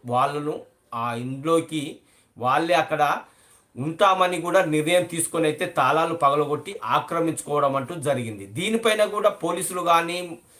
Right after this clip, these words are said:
అధికారులు కానీ స్పందించకపోవడము,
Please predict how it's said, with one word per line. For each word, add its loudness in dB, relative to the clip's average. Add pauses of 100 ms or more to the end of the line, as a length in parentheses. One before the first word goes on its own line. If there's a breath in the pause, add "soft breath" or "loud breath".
(200 soft breath)
అధికారులు 0
కానీ 2
స్పందించకపోవడము, -2